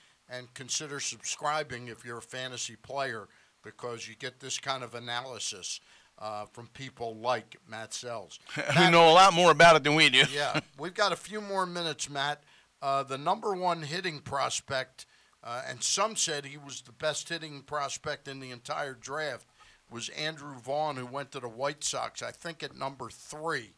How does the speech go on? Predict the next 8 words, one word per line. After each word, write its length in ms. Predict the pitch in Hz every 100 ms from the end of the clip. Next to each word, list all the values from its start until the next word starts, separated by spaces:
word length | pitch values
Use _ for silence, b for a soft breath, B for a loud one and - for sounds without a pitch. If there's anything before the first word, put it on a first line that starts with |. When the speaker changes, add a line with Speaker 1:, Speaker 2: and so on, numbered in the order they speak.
| _ _ _ -
Speaker 1:
How 180 | 214
did 160 | 240 202
he 180 | 175 208
do 380 | 139 139 113 104
in 140 | 104
his 260 | 117 113 -
pro 340 | - 131 120
debut? 560 | 113 117 110 113 107